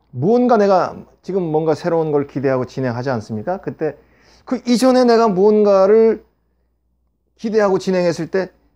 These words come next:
잘 이룬 거가 있어요. 잘 된 거.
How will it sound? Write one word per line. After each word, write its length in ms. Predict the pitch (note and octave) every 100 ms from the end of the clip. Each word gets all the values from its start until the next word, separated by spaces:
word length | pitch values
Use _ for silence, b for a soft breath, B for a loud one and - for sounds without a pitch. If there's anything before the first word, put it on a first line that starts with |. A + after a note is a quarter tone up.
| _
잘 560 | _ - - G3+ A#3+ A3+
이룬 380 | A#3 A#3+ A3 F#3
거가 240 | D#3 C#3
있어요. 480 | A#2+ A#2+ G2+ E2+ G#2+ _
잘 260 | - - E3
된 240 | B2+ B2
거. 200 | G2 E2